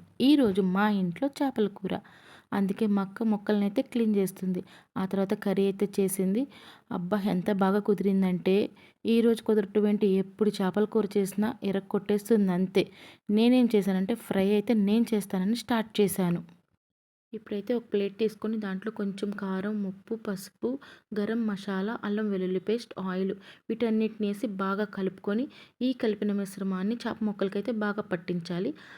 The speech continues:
అలా పట్టించిన తర్వాత దాన్ని ఒక కళాయి పెట్టుకొని, కళాయిలో ఆయిల్ వేసుకొని, ఈ ముక్కలనైతే బాగా ఫ్రై చేసుకోవాలి. అప్పుడు ఫిష్ ఫ్రై అయితే రెడీ అయిపోతుంది చాలా ఈజీగా. ఆ తర్వాత అక్క చేసిన కర్రీతో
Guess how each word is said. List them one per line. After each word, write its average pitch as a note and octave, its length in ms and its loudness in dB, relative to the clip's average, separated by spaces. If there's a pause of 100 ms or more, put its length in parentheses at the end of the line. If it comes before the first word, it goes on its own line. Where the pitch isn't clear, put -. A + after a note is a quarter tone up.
(180)
అలా A#3 180 -2
పట్టించిన G#3+ 680 -4
తర్వాత F#3+ 580 -4 (380)
దాన్ని A3 260 0
ఒక G#3+ 140 2
కళాయి G3 360 -2
పెట్టుకొని, G#3 560 -4 (340)
కళాయిలో G#3+ 500 0
ఆయిల్ G3+ 200 2
వేసుకొని, G3+ 440 -2
ఈ A#3 140 -2
ముక్కలనైతే G#3+ 540 -2
బాగా G#3 340 -2
ఫ్రై F#3 280 -2 (100)
చేసుకోవాలి. F3 520 -4 (360)
అప్పుడు G3 220 -6
ఫిష్ G3+ 320 -6
ఫ్రై G#3 240 0
అయితే F#3+ 240 0
రెడీ A3+ 280 2
అయిపోతుంది F#3 600 -2
చాలా F#3 180 -4
ఈజీగా. F#3+ 500 2 (500)
ఆ G#3+ 80 0
తర్వాత G#3 400 0
అక్క G3 320 -4
చేసిన G#3 240 0
కర్రీతో G3 580 -2